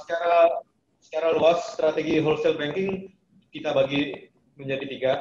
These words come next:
Yang pertama adalah menjaga portfolio kita supaya tetap kuat,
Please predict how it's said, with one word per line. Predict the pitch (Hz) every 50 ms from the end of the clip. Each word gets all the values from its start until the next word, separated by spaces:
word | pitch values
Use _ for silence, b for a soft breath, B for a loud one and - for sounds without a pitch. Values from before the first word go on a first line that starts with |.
| - - - _ _ _ _ _ _ _ _ _ _
Yang | 131 131 135 - -
pertama | 139 143 156 160 160 135
adalah | 135 135 139 151 147
menjaga | 147 135 135 135 135 131 131 156 165 165 165 165 - - - - - - _
portfolio | - 143 139 135 - 151 147 147 151 151 151 151 151 -
kita | 147 139 156 151 143 -
supaya | - - - - _ - 131 135 135 143 147 143 - - _ _ _ _ _ _ _ _ _ _ _
tetap | _ _ - 139 139 - -
kuat, | 147 143 117 - - - -